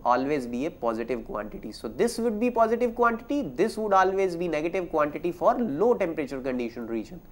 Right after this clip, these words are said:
So, therefore, this term is negative. So, this term would always be negative. So, therefore, positive multiplied with negative becomes negative quantity, this first term, second term would be negative for low temperature region condition. So, therefore,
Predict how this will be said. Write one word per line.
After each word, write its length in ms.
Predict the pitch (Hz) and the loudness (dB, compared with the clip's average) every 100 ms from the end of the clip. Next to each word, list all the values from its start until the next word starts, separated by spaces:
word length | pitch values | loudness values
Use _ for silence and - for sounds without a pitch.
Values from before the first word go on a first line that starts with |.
| - - - - - | -20 -20 -20 -20 -4
So, 120 | - | 2
therefore, 440 | 233 262 262 247 220 | 6 6 6 6 6
this 220 | 233 240 | 2 4
term 240 | 233 226 | 4 4
is 100 | 220 | 2
negative. 520 | 196 196 208 226 214 | 2 2 0 -2 -4
So, 200 | - 208 | 0 2
this 300 | 165 139 262 | 2 4 4
term 320 | - 233 233 220 | 6 6 6 4
would 100 | 202 | 6
always 380 | 196 208 214 | 6 6 0
be 100 | 196 | -2
negative. 440 | 220 208 208 233 247 - - - - - | -2 -2 0 -2 -2 -8 -20 -20 -20 -20
So, 180 | - 202 | 0 4
therefore, 600 | 214 262 - 208 226 - - - | 6 6 6 2 2 -2 -12 -4
positive 640 | - 170 190 220 247 254 208 | 6 8 8 6 4 4 2
multiplied 640 | 165 170 190 190 190 190 190 | 2 4 2 2 2 4 2
with 240 | 190 180 | -2 -2
negative 640 | 165 175 185 214 220 - 143 | -2 0 0 -2 -4 -6 -4
becomes 420 | 143 165 170 - | 0 0 0 -2
negative 400 | 147 160 180 190 | -2 -2 -2 0
quantity, 460 | 185 175 175 185 196 | 2 0 0 -4 -2
this 160 | 175 | -4
first 280 | - 170 - | -2 -6 0
term, 280 | 220 269 247 | 2 2 -2
second 400 | - 143 165 170 | -4 -4 -2 0
term 240 | 180 196 | 2 2
would 180 | 165 151 | 0 -2
be 80 | 147 | -2
negative 440 | 143 143 165 175 | 0 0 0 -2
for 200 | 170 151 | -2 -2
low 240 | 131 127 180 | 0 0 0
temperature 480 | 185 180 185 180 190 | 0 -2 -2 -2 -2
region 360 | 190 185 202 | -2 -2 -2
condition. 500 | 196 190 202 220 277 - - - - | -2 -2 -2 -2 -4 -6 -16 -20 -8
So, 120 | - | -2
therefore, 480 | 190 240 247 202 208 | 4 4 4 4 2